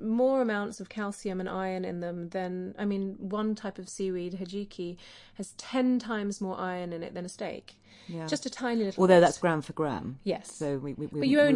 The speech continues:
Speaker 2: wouldn't
Speaker 1: need a
Speaker 2: eat as
Speaker 1: very, very
Speaker 2: much.
Speaker 1: small amount of
Speaker 2: Yeah.
Speaker 1: it. Um, so,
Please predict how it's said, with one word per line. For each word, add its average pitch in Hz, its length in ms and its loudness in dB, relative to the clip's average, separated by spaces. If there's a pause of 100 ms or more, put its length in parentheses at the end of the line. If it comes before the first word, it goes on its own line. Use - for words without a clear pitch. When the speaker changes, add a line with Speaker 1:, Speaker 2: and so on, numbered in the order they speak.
Speaker 2:
wouldn't - 20 8
Speaker 1:
need 254 220 8
a 214 40 4
Speaker 2:
eat 196 60 2
as - 60 -2
Speaker 1:
very, 226 280 6
very 196 200 4
Speaker 2:
much. 190 100 -4
Speaker 1:
small 185 360 -2
amount 180 340 -2
of 151 120 -4
Speaker 2:
Yeah. 147 60 -6 (100)
Speaker 1:
it. - 200 -18 (500)
Um, 208 560 2 (120)
so, 262 480 6